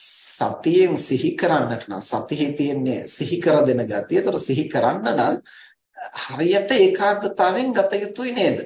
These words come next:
ඒක ඉතාම හොඳ කාරණයක් එතනදී මතු කළේ. එතකොට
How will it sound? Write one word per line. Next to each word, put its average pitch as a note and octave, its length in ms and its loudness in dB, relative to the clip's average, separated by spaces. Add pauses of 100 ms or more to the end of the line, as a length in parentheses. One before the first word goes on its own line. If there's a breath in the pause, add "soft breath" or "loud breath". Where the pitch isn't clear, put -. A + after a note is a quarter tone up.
(380)
ඒක - 160 -12
ඉතාම - 400 -4
හොඳ - 260 -4
කාරණයක් D3+ 580 0
එතනදී B2+ 340 -6
මතු A#2+ 260 -6
කළේ. B2 300 0 (360 loud breath)
එතකොට - 460 -2